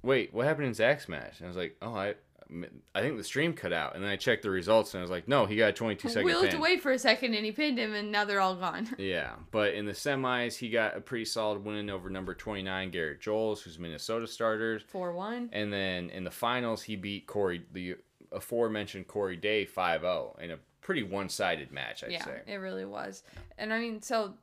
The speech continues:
Speaker 2: I mean, there was not a lot of tough, quote-unquote, competition for Zach at this tournament necessarily,
Speaker 1: Well, there were
Speaker 2: but
Speaker 1: some top twenty guys, but they all got upset. It was kind of a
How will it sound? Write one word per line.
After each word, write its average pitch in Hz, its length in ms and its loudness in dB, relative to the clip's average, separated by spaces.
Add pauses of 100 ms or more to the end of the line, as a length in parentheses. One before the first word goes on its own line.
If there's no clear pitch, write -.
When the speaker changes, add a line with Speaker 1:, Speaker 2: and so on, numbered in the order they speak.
(260)
Speaker 2:
I 202 60 -2
mean, 196 140 -6
there 202 120 -2
was 202 140 -4
not 196 340 4 (240)
a 202 80 0
lot 202 180 8
of 196 80 -4
tough, 202 440 0 (880)
quote-unquote, 196 540 0
competition 190 600 -2
for 196 160 -8
Zach 185 320 2
at 185 80 -10
this 190 180 -8
tournament 190 380 -6
necessarily, 190 680 -4
Speaker 1:
Well, 156 80 4
there 185 120 6
were 254 60 6
Speaker 2:
but 262 60 -2
Speaker 1:
some 190 140 -4
top 185 280 2
twenty 214 260 -4
guys, 165 260 4
but 151 120 -10
they 160 120 6
all 185 140 12
got 180 280 8
upset. 123 560 6
It 120 80 2
was 131 140 2
kind 165 220 6
of 147 160 0
a 117 40 -6